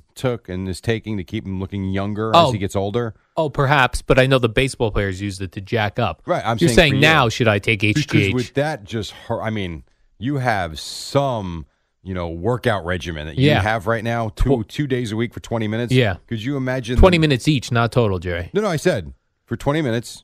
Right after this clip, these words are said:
Speaker 1: two times a week.
Speaker 2: Right.
Speaker 1: I mean, you are ripping it up for forty minutes a week. Could you imagine if you added H G H to the
Speaker 2: Yeah.
Speaker 1: mix? You'd have muscles coming out your ears.
Speaker 2: I also do push-ups during the football games on Sunday. So it's really three days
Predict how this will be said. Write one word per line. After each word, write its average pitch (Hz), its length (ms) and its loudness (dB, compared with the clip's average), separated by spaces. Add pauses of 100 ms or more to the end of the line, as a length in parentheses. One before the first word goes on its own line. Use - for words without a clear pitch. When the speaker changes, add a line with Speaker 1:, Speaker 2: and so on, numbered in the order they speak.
Speaker 1:
two 131 120 -6
times 131 300 -2
a 156 60 -4
week. 107 240 -4
Speaker 2:
Right. 113 340 2
Speaker 1:
I 104 80 -4
mean, 117 160 -2
you 147 140 -2
are 123 100 -4
ripping 135 320 -2
it 127 80 0
up 127 160 -2
for - 160 -6
forty 131 440 -6
minutes 113 300 -4
a 104 60 4
week. 110 240 -2
Could 104 140 -4
you 120 100 -2
imagine 110 240 -6
if 95 80 -12
you 101 80 -8
added 104 240 -6
H 123 300 -8
G 113 160 -4
H 175 240 -4
to - 80 -2
the 143 80 6
Speaker 2:
Yeah. 175 180 2
Speaker 1:
mix? - 120 -8 (840)
You'd 143 140 -12
have 131 140 -8
muscles 131 360 -8
coming 127 200 -2
out 123 120 -4
your 110 160 -2
ears. 101 320 -6
Speaker 2:
I 127 100 6
also 156 240 4
do 135 160 4
push-ups - 480 6
during 110 240 4
the 104 80 0
football 110 400 2
games 98 260 0
on 98 140 0
Sunday. 107 340 0
So 123 340 0
it's 139 260 -2
really 156 300 2
three 143 340 2
days 101 420 -2